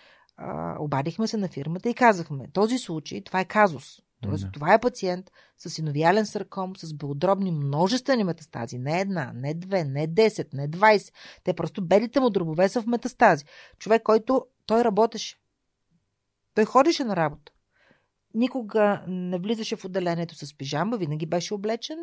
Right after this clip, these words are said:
Speaker 1: и на всеки един въпрос по отношение на неговото общо състояние,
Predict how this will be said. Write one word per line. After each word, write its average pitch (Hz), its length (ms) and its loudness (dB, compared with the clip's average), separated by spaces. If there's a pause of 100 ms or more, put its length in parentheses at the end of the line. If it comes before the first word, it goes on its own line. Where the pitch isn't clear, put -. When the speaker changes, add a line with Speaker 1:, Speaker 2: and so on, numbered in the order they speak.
(140)
Speaker 1:
и 302 360 -4 (100)
на 202 180 0
всеки 233 420 4
един 226 220 0
въпрос 208 380 -2
по - 120 -8
отношение 190 460 -4
на 160 100 -6
неговото 185 560 -2
общо 196 280 -4
състояние, 156 560 -6